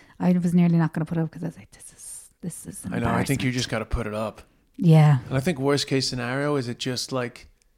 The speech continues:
Speaker 2: keeps the algorithm ticking over for you, you know?
Speaker 1: I
Speaker 2: Like, the
Speaker 1: know.
Speaker 2: algorithm needs to be fed. It's
Speaker 1: I
Speaker 2: hungry.
Speaker 1: know, that's what it is, isn't it? Oh, there's too much, there's too much of that in it, though.
Speaker 2: There is a lot of that in it,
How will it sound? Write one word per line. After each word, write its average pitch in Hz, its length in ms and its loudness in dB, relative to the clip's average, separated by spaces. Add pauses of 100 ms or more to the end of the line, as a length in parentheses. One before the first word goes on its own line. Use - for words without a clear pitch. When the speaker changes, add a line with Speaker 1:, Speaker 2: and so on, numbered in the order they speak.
(360)
Speaker 2:
keeps - 260 -10
the - 140 -6
algorithm 123 520 -2
ticking 123 280 -8
over 123 200 -4
for 117 140 -12
you, 113 220 -8
you 107 100 -12
know? 110 240 -8 (140)
Speaker 1:
I 196 140 4
Speaker 2:
Like, 214 260 10
the 226 100 10
Speaker 1:
know. 226 60 8
Speaker 2:
algorithm 214 560 6
needs 131 220 0
to 131 100 -10
be 127 80 -4
fed. 123 460 -4 (600)
It's - 100 -14
Speaker 1:
I - 60 -6
Speaker 2:
hungry. 214 300 6
Speaker 1:
know, 226 120 8
that's 240 420 2
what 262 140 6
it 170 100 6
is, 233 300 6
isn't 226 240 6
it? - 320 0 (1200)
Oh, - 240 -14
there's - 180 -14
too 247 180 2
much, - 360 2 (200)
there's 233 180 -2
too 262 140 2
much 277 180 2
of 208 60 -2
that 220 200 2
in 233 140 4
it, 208 140 0
though. 160 300 0 (420)
Speaker 2:
There 131 180 2
is 147 120 6
a 139 60 6
lot 123 240 2
of 113 80 -4
that 110 220 -2
in 104 120 -6
it, 107 120 -10